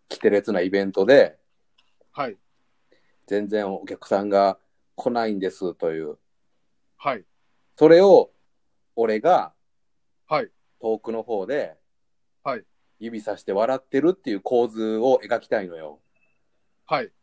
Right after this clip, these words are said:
Speaker 1: それなのに、もう、そっちサイドがさ、
Speaker 2: はい。
Speaker 1: 「あ、全然これで大丈夫です」ってなったら、もう俺笑われへんから。<laughs> ちょっともっと俺を、俺を笑わせて、笑わか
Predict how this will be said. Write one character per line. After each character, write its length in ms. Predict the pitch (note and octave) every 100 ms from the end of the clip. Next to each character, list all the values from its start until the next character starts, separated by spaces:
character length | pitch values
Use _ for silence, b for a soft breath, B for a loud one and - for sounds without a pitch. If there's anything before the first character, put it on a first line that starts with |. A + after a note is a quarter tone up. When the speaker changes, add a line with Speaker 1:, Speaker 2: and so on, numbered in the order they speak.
| _ _ _ _ _ _ _ _ _ _
Speaker 1:
そ 100 | -
れ 60 | F3+
な 60 |
の 80 | D3+
に、 140 | A#2 G2+
も 440 | G2 G2+ G2+ G2+
う、 100 | G2+ _ _ _
そ 180 | - C#3+
っ 80 |
ち 100 | -
サ 160 | - G3
イ 80 | D#3+
ド 80 | G#2+
が 100 | G2
さ、 300 | G2+ E2 - _ _ _ _ _ _ _ _
Speaker 2:
は 160 | D3+ B2
い。 60 | - _ _
Speaker 1:
「あ、 100 | D#3
全 160 | D#3+ F#3
然 120 | E3+
こ 120 | D#3+
れ 80 | D3+
で 120 | E3+
大 240 | F3 F3+ F3+
丈 140 | F#3
夫 160 | C#3+ - _
で 120 | A2+ A2
す」 80 | _
っ 20 |
て 100 | A2+
な 100 | F#2+
っ 60 |
た 80 | -
ら、 80 | F#2
も 120 | F#2
う 20 |
俺 120 | A2 A#2+
笑 260 | D#3 F#3+
わ 100 | G3
れ 140 | D#3 G#2+
へ 40 |
ん 60 | G#2
か 100 | -
ら。 220 | - G3 _ -
<laughs> 2500 | _ - C6+ - - F#4 _ F#4 - G4+ A#4+ - - - - - - - _ - _ - _ - -
ち 20 |
ょ 40 | -
っ 20 |
と 140 | - D3+
も 120 | E3+
っ 40 |
と 120 | F#3+
俺 200 | D#3+ F#3
を、 300 | F#3+ F#3 F3 - _ _ _
俺 300 | D3 F3 F#3
を 260 | E3+ F3+ E3
笑 220 | F3 G3+
わ 160 | G3+ G3
せ 80 |
て、 180 | - F#3+
笑 200 | F3+ G#3
わ 100 | G#3
か 180 | F#3+ G3+